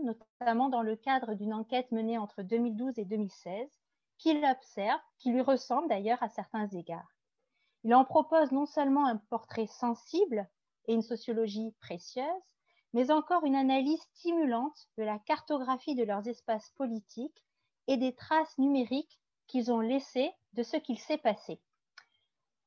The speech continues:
Que fut donc cette révolution du vingt-cinq janvier deux mille onze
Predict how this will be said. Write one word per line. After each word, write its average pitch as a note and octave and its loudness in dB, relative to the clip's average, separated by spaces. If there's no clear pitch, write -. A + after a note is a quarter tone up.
Que F#4+ 8
fut E4 0
donc E4 6
cette A#3+ 2
révolution C#4+ 4
du A3 0
vingt-cinq B3+ 0
janvier A3 0
deux B3 0
mille A#3 0
onze D4 -2